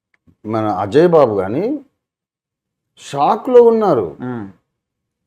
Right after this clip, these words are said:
Speaker 1: అసలు అన్నయ్యను ఆపడం ఏంటి? మేము చెప్పలేదే ఈ మాట.
Speaker 2: మ్మ్.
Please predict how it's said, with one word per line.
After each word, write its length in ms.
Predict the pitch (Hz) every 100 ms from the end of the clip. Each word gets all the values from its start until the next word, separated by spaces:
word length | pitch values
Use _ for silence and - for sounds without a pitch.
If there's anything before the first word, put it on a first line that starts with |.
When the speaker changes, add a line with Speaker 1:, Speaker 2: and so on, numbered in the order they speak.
| -
Speaker 1:
అసలు 220 | 143 170
అన్నయ్యను 520 | 131 156 214 247 254
ఆపడం 520 | 233 226 226 220 214
ఏంటి? 400 | 185 160 147 156
మేము 340 | 175 147 156 143
చెప్పలేదే 680 | 127 127 196 214 196 175
ఈ 40 | 143
మాట. 360 | 123 117 101
Speaker 2:
మ్మ్. 800 | 107 131 185 135 90 87 139 127